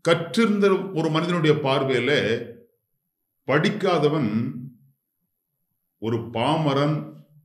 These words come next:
அறிவு இல்லாதவன். நாகரிகத்தில் உச்சமாயிருக்கிறவருடைய பார்வையில,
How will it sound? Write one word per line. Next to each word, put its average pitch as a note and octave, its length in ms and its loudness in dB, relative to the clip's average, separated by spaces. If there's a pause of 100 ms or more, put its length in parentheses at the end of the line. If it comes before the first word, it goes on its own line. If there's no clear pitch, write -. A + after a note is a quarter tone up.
(560)
அறிவு E3+ 500 2
இல்லாதவன். C3+ 680 0 (1500)
நாகரிகத்தில் G#3+ 1120 4
உச்சமாயிருக்கிறவருடைய F#3+ 1700 2 (100)
பார்வையில, C#3+ 840 2